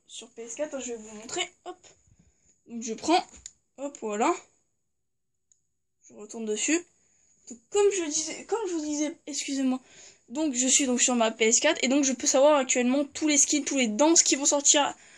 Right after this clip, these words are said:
euh, bah, par exemple, demain, après-demain, et cetera, et cetera. Donc, je sais actuellement, et là, vous voyez déjà tous les skins qui vont sortir, donc c'est bien sûr en anglais, donc, euh, je peux pas trop vous dire, euh, bah,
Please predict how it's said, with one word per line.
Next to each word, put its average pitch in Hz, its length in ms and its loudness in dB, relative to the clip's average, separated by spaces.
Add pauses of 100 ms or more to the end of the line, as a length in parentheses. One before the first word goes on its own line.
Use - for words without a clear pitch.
(160)
euh, 220 480 4
bah, 220 300 8
par 226 120 6
exemple, 247 380 2
demain, 254 400 6
après-demain, 247 540 4
et 262 80 0
cetera, 262 340 6
et 285 60 2
cetera. 254 520 6 (500)
Donc, 294 300 4
je 285 140 6
sais 339 160 8
actuellement, 285 540 6
et 277 40 8
là, 240 100 8
vous 262 100 2
voyez 240 200 6
déjà 254 260 4
tous 320 200 2
les 320 100 8
skins 320 200 4
qui 311 60 -4
vont 277 100 0
sortir, 285 300 2
donc 277 120 4
c'est 247 100 4
bien 247 120 2
sûr 254 180 4
en 240 300 6
anglais, 262 400 6
donc, 233 300 -4 (640)
euh, 220 400 8
je 220 100 4
peux 233 140 -6
pas 262 160 4
trop 277 220 0
vous 262 160 2
dire, 269 380 6
euh, 220 680 6 (640)
bah, - 40 -12